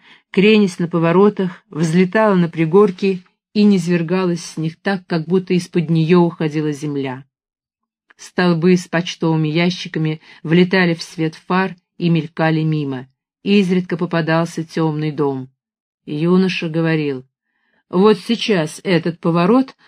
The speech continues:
про который я вам говорил, вот прямо здесь, я туда сверну.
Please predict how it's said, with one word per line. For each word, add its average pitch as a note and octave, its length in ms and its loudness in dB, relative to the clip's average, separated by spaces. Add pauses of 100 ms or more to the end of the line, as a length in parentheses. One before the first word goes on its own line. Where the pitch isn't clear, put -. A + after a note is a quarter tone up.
(100)
про F#3 180 2
который G3 420 2
я F3 160 0
вам F#3+ 180 0
говорил, D3 500 -2 (280)
вот G3+ 300 2
прямо G3 360 2
здесь, C#3+ 540 -6 (220)
я G3 300 0
туда F#3 320 0
сверну. E3 600 -4